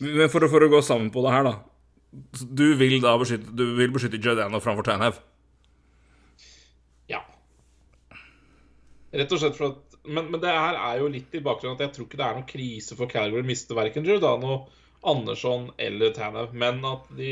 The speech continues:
Speaker 2: det er jo jævla tynt argument, selvfølgelig, men at
Speaker 1: Nei,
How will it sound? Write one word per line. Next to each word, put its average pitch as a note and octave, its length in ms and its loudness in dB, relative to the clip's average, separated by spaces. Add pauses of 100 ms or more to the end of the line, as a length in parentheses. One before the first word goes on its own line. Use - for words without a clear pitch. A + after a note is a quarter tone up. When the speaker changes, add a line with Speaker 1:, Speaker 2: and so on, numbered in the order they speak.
Speaker 2:
det - 1400 -20
er - 80 -12
jo - 180 -16
jævla F#2 400 -6
tynt G#2+ 320 -8
argument, A2 380 -4
selvfølgelig, F3 400 -2
men A3 100 -6
at D3+ 60 0
Speaker 1:
Nei, C#3 80 6